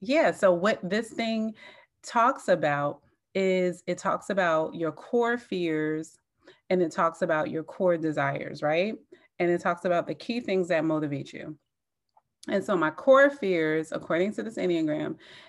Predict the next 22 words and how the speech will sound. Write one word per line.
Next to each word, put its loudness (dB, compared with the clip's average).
is, -2
um, 0
I 2
fear 0
being 2
bad, -2
being 2
evil, -2
being 2
angry, -2
being -4
wrong, -2
being 0
inappropriate, -4
being -2
unqualified, 2
being 2
corruptible, -4
being -2
irresponsible, -4
being -2
condemned, -2